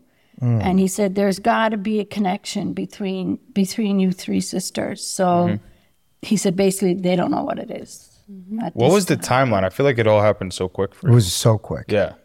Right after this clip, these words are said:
Speaker 3: Like,
Speaker 2: Three months.
Speaker 3: from when you were diagnosed
Speaker 1: You were
Speaker 3: to when
Speaker 2: To
Speaker 3: you had the double
Speaker 2: surgery.
Speaker 3: mastectomy?
Speaker 2: Yeah.
Speaker 3: Wow.
Speaker 1: Isn't that wild?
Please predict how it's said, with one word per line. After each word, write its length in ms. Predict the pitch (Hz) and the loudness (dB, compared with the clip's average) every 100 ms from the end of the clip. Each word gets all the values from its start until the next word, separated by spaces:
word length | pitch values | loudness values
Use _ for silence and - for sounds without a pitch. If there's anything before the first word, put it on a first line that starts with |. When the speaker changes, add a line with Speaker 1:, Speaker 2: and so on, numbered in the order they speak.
| _ | _
Speaker 3:
Like, 120 | - | -2
Speaker 2:
Three 160 | 240 233 | 0 0
months. 840 | 214 - - - - _ _ _ _ _ _ | 0 -2 -6 -20 -20 _ _ _ _ _ _
Speaker 3:
from 220 | 120 120 | 0 4
when 160 | 120 | 4
you 160 | 117 110 | 4 2
were 160 | 107 104 | 2 4
diagnosed 720 | 107 107 101 104 117 113 - | 6 4 4 4 6 4 0
Speaker 1:
You 60 | |
were 60 | 98 | 0
Speaker 3:
to 60 | 95 | 2
when 80 | 95 | 2
Speaker 2:
To 40 | |
Speaker 3:
you 60 | 92 | 0
had 180 | 95 92 87 | 2 2 0
the 40 | |
double 220 | 95 92 | 0 0
Speaker 2:
surgery. 320 | 95 90 - 95 | 0 -4 -2 -4
Speaker 3:
mastectomy? 260 | - 110 113 _ _ _ | -4 -10 -10 _ _ _
Speaker 2:
Yeah. 220 | 104 131 - _ _ _ - | -8 -8 -12 _ _ _ -20
Speaker 3:
Wow. 200 | - - | -14 -2
Speaker 1:
Isn't 220 | 120 127 139 | 4 4 6
that 160 | 123 | 4
wild? 360 | 101 101 120 | 4 2 0